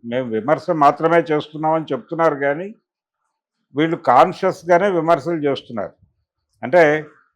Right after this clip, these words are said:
ఆ కాన్షియస్‌నెస్ వాళ్ళు ఏదో పార్టీకి,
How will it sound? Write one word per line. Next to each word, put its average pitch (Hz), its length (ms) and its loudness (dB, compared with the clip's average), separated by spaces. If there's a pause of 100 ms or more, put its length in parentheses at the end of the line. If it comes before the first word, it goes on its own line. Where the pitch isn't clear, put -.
(160)
ఆ 113 60 0
కాన్షియస్‌నెస్ 165 920 0 (340)
వాళ్ళు 139 260 2
ఏదో 147 220 2
పార్టీకి, 151 1080 -2